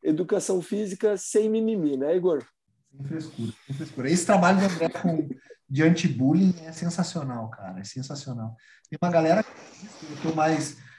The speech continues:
Speaker 2: é, eu hoje não sou mais praticante de, de, de, de, de taekwondo, né? Hoje eu tô, hoje eu treino, hoje eu luto outra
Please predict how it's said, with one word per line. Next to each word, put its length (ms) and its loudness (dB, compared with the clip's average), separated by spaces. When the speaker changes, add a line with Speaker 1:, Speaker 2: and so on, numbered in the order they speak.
Speaker 2:
é, 440 2
eu 120 4
hoje 240 4
não 140 -2
sou 240 0
mais 260 4
praticante 640 -4
de, 200 -6
de, 240 -8
de, 320 -4
de, 240 -4
de 140 -6
taekwondo, 500 -4
né? 260 -2
Hoje 260 -6
eu 60 -6
tô, 140 -10
hoje 160 -6
eu 100 -12
treino, 460 -8
hoje 160 -10
eu 60 -8
luto 440 -10
outra 500 -10